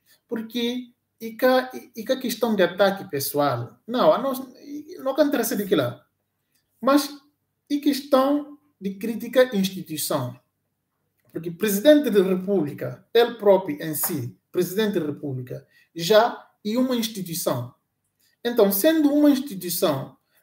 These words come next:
maior de um par-, de um, de um país, e preciso, naquela instituição, para não ter homens fortes, comprometidos com Guiné-Bissau, que não defender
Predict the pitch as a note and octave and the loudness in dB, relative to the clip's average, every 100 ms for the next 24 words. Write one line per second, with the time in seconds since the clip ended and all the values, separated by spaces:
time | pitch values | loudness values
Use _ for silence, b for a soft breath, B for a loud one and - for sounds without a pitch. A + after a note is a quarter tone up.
0 | - E3+ F#3 G#3 G#3+ D#3+ D#3 G#3+ G3+ G3 | -12 -2 2 8 8 8 4 0 2 0
1 | F#3+ D#3 F#3+ F3 A3+ A3 E3+ E3 C#3 A#2+ | -4 -6 -4 -4 -4 -2 0 0 -2 -6
2 | - _ _ _ _ _ _ _ _ _ | -12 _ _ _ _ _ _ _ _ _
3 | _ _ _ _ _ _ D4 - D4+ - | _ _ _ _ _ _ -4 0 0 0
4 | G#3+ E3 C3 B2+ - - G3+ G3+ C#4+ B3 | -2 -2 -2 -8 -12 -6 -4 -2 -2 -2
5 | D3 C#3 B2+ C3 B2+ - _ _ _ - | -6 -12 -12 -10 -12 -14 _ _ _ -6
6 | A#3 C4 C4 A3+ A3+ A#3 A3+ G3 - - | -4 -4 -4 -4 -4 -4 -4 -4 -6 -4
7 | G3 D#3 B2+ - - _ _ _ _ A3 | 0 0 0 -12 -20 _ _ _ _ -4
8 | G#3 G#3+ G#3+ G#3 C4+ C#4 C4+ C4 - G3 | -4 -2 -4 -6 -6 -6 -6 -8 -10 -10
9 | E3 F#3 F#3+ C#3+ - A#2+ - - B3 G3 | -4 -2 0 -2 -8 -12 -14 -8 -6 -4
10 | G#3 - F#3+ G3 B3 | -6 -2 -2 -2 -4